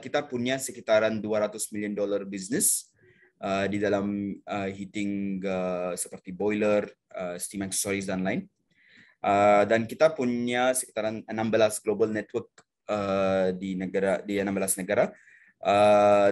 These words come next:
dan ini adalah kantor sales, eh, service project office kami. Dan seluruh dunia kita punya sekitaran, eh,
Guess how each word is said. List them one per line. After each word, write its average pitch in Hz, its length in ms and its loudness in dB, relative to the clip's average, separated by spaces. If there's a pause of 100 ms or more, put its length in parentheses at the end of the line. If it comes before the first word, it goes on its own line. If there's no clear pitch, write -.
dan 107 400 2
ini 147 640 0 (240)
adalah 113 800 2
kantor 110 480 -8
sales, - 640 0 (160)
eh, 101 240 2
service 110 400 -2
project 98 400 -6
office 104 240 -8
kami. 101 320 -4 (720)
Dan 110 720 2
seluruh 127 400 -2
dunia 131 320 0
kita 156 320 -2
punya 123 320 -4
sekitaran, 117 480 -4 (240)
eh, 104 260 4